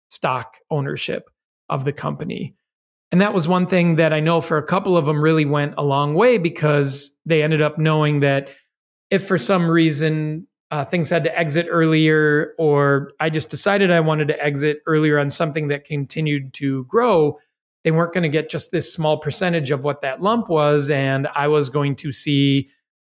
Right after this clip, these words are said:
you know, a, a majority of that percentage. They get paid first, then the remaining of what's left after those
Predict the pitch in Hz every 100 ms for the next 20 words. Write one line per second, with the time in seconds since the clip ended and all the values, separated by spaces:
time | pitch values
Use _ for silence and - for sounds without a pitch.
0 | - 143 127 127 123 - 143 147 151 147
1 | 135 135 156 165 139 135 135 147 - 135
2 | 131 - 151 - 147 147 - - - _
3 | _ _ 175 175 185 185 156 156 127 147
4 | 131 - - - _ _ _ - 151 170
5 | 170 160 147 151 151 151 147 139 139 131
6 | 139 135 143 139 135 - 147 - 143 139
7 | 135 135